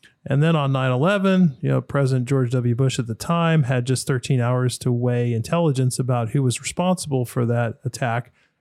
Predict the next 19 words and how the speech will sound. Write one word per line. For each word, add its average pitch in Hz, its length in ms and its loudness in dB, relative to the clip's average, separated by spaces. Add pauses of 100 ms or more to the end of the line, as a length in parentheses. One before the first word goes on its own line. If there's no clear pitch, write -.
and 123 120 -2
how 127 200 0
the 123 140 0
U 120 180 0
S - 180 -6
would - 160 -8
respond. 131 480 -2
Now, 113 80 -2
today, 165 500 0 (300)
decision 147 500 2
time 131 440 0
could 120 280 -4
be 123 220 0
literally 123 640 0
in 113 140 0
thirteen 117 560 -4
minutes 107 320 0
or 92 100 -10
less. 92 580 -6